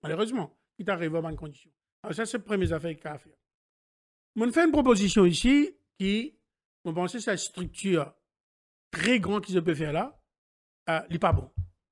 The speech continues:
Alternative qu'ils vont proposer, c'est bizarre redonner un Mauritius, d'accord ? Ban quelque chose qui vous fait son ancillary revenue augmenter.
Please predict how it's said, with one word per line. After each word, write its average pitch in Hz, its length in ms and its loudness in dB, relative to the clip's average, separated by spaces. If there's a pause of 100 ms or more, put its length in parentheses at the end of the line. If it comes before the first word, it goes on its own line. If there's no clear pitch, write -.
(420)
Alternative 233 500 2
qu'ils 247 100 0
vont 226 140 0
proposer, 170 580 -2 (340)
c'est 180 280 0
bizarre 190 420 0
redonner 196 420 0
un 170 100 -2
Mauritius, 165 640 -6 (440)
d'accord ? 196 380 -6 (500)
Ban 214 320 2 (260)
quelque - 160 -12
chose 220 360 -2
qui - 120 -16
vous 160 120 -8
fait 190 200 -8
son 190 220 -12
ancillary 180 580 -6
revenue 156 340 -6
augmenter. 151 500 -14